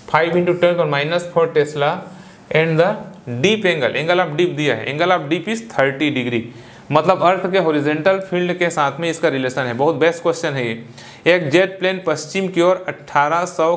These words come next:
किलोमीटर per hour velocity से गतिमान है। प्लेन के पंख ट्वेंटी फ़ाइव सेंटीमीटर लंबे हैं। इनके सिरों पर कितना विभवांतर उत्पन्न होगा प्लेन के विंड के पृथ्वी के चुंबकीय क्षेत्र का स्थान पर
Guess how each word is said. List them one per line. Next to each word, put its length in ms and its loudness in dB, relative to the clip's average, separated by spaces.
किलोमीटर 680 0
per 140 6
hour 260 2
velocity 360 2
से 60 2
गतिमान 420 0
है। 120 -6
प्लेन 260 2
के 100 0
पंख 360 -4
ट्वेंटी 260 -2
फ़ाइव 240 0
सेंटीमीटर 500 0
लंबे 240 -2
हैं। 200 -10
इनके 280 2
सिरों 280 0
पर 120 2
कितना 320 -2
विभवांतर 480 0
उत्पन्न 320 -4
होगा 200 -4
प्लेन 280 0
के 160 2
विंड 380 -2
के 80 -2
पृथ्वी 280 2
के 100 2
चुंबकीय 400 0
क्षेत्र 320 0
का 160 0
स्थान 360 -4
पर 260 0